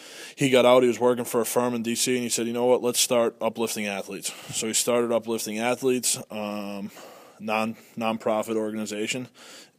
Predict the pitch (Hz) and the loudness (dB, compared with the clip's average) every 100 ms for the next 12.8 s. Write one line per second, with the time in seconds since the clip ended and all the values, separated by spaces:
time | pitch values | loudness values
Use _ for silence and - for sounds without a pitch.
0 | - 107 107 104 101 - _ _ _ - | -6 -4 -4 -6 -10 -14 _ _ _ -2
1 | 113 113 - 117 113 110 113 113 - 104 | 0 0 0 -2 0 0 2 2 0 -8
2 | - 120 117 113 110 104 - _ _ _ | -8 -4 -2 -2 -4 -8 -20 _ _ _
3 | - 120 113 - 113 117 - - _ - | -2 2 2 0 -4 -4 -10 -18 _ -12
4 | 101 101 101 98 104 107 - _ 104 117 | -8 -6 -8 -8 -8 -10 -14 _ -4 -4
5 | 113 113 110 - 107 110 110 110 107 110 | -2 -2 -2 0 2 2 2 -2 -2 -4
6 | - 104 107 - 107 110 110 - - - | -2 -2 -2 -4 -2 -2 -2 -4 -16 -16
7 | - - 110 113 117 120 120 110 - 110 | -14 -8 -6 -2 -2 -2 -2 -4 -4 -4
8 | 107 107 110 110 110 110 107 - 107 107 | -2 -4 -6 -4 -2 -2 -4 -6 -4 -6
9 | - 113 110 107 98 107 101 110 110 104 | -6 -8 -8 -10 -10 -10 -6 -6 -6 -6
10 | 101 113 107 110 107 - - - - 120 | -4 -4 -4 -6 -4 -4 -4 -6 -6 -2
11 | - 110 107 - 110 107 95 - - - | 0 -2 -6 -6 -6 -8 -12 -18 -20 -20
12 | - - - 113 110 120 120 | -20 -14 -4 0 2 2 0